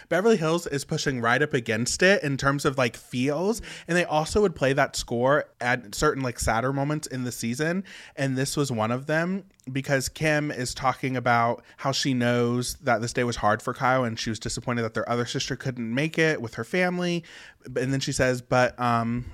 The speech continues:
I was there," and it <laughs> just gutted me like a fish. 'Cause it's also the same episode where they're about to fight, or, you know, it's toward the end of the season.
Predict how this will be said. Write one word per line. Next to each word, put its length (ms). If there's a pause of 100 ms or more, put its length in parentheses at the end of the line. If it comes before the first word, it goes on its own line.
(120)
I 160
was 220
there," 640
and 180
it 280
<laughs> 60
just 640 (400)
gutted 420
me 340 (260)
like 340
a 300 (480)
fish. 600 (380)
'Cause 140
it's 100
also 320 (140)
the 100
same 240
episode 240
where 120
they're 120
about 260
to 200 (160)
fight, 500
or, 140
you 120
know, 80
it's 80
toward 200
the 80
end 100
of 60
the 80
season. 440